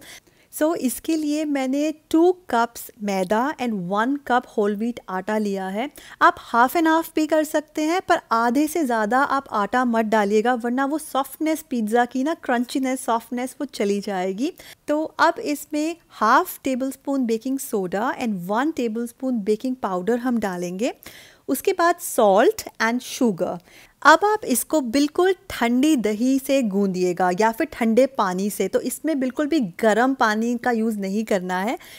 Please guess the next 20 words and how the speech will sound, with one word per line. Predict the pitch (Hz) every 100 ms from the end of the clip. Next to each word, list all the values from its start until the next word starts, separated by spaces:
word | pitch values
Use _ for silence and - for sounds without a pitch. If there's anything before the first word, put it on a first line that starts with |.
| - _
कोल्ड | - 277 294 339 320
योगर्ट | 220 233 214 247 -
के | 269
साथ | 262 240 208 320 -
with | 202 302 - -
oil | 190 196 214 339 -
आप | 220 214
इसका | 226 -
एक | 262 220 170
डो | 220 262
बना | 240 190 175
लीजिए। | 165 165 226 330 - - - -
अब | 233
ये | 269
जो | 330 415
डो | 254 233 269
भी | 349
बनेगा | 359 240 233 240
ना, | 277
ये | 359 320 349 -